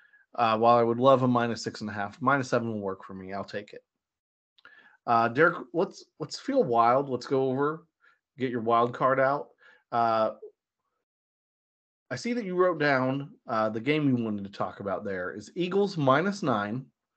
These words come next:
at the Chicago Bears in Soldier Field,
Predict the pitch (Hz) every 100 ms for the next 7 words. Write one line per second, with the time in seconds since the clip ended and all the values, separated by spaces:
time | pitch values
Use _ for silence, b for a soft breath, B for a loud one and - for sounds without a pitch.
0 | _ _ _ _ _ _ 123 139 143 -
1 | - _ _ _ _ _ - 120 - -
2 | 127 131 151 110 101 120 - 123 - 110
3 | 110 143 - 101 120